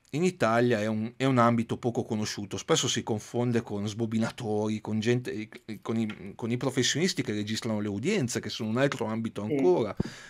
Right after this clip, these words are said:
Speaker 1: con chi fa i brogliacci, che è un altro ambito ancora, o con chi fa, con chi fa le ripres-, le, le registrazioni fonometriche, quindi rumore ambientale,
Speaker 2: Sì.
Speaker 1: rumore industriale. Il nostro ambito si conosce poco. E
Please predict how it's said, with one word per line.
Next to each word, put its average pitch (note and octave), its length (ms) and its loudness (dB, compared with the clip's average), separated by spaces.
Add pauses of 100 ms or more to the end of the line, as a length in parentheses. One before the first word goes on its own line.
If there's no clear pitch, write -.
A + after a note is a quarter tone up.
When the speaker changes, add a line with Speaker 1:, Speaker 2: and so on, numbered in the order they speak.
Speaker 1:
con C3+ 160 0
chi C3+ 120 -2
fa C3+ 160 6
i B2+ 40 8
brogliacci, B2+ 680 4
che A2 100 -6
è G#2 40 -4
un G#2+ 80 -4
altro F3 360 0
ambito D3 400 2
ancora, C3 560 0
o B2 80 -2
con C#3+ 220 -2
chi G3+ 120 -4
fa, A#2 540 6 (920)
con B2+ 160 -2
chi D3+ 120 -4
fa C#3+ 240 8
le A#2+ 420 8
ripres-, B2 380 0
le, G#2+ 440 -2 (300)
le G#2 480 0
registrazioni A2+ 540 -2
fonometriche, A#2 720 2
quindi G#2+ 640 -2
rumore G#2+ 400 0
ambientale, C3+ 680 6
Speaker 2:
Sì. - 0 -
Speaker 1:
rumore A2 280 0
industriale. B2 420 -2
Il - 220 -12 (300)
nostro G#3+ 320 4
ambito D#3 260 4
si - 140 -4
conosce A2+ 440 0
poco. - 420 -14 (580)
E F3+ 480 10